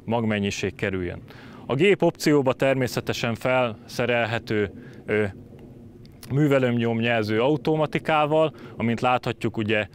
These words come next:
és most már az automata kormányzással szeret traktoroknál nem szükséges, de ugye opcióba kérhető a hidraulikus nyomjelző, illetve ugye vetés ellenőrző,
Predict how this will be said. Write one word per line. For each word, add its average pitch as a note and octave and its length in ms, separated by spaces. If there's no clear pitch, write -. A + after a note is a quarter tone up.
és G#2 320
most G#2 220
már A2 180
az G#2+ 400
automata A#2+ 500
kormányzással A2+ 840
szeret A2 340
traktoroknál A2 680
nem A#2 180
szükséges, G#2+ 760
de G#2 380
ugye G#2+ 200
opcióba A2+ 460
kérhető G#2+ 720
a G2 180
hidraulikus A#2+ 600
nyomjelző, C#3+ 720
illetve C3+ 680
ugye A#2 240
vetés B2 400
ellenőrző, A2+ 760